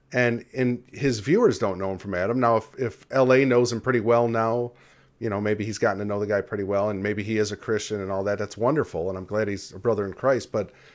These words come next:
but still, like you said, it's not, we can't just do the sensationalism thing. It's gotta be a deeper dive if we really wanna end this phenomenon as Christians, which I think we should.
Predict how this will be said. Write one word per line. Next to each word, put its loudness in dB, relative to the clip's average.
but 4
still, 6
like 4
you -6
said, 4
it's -2
not, 2
we 0
can't 2
just -4
do 0
the -2
sensationalism 0
thing. -6
It's -4
gotta 2
be 0
a -4
deeper 0
dive 2
if -6
we 0
really 2
wanna 0
end 0
this -2
phenomenon -2
as -6
Christians, -4
which 2
I 4
think -2
we -6
should. 2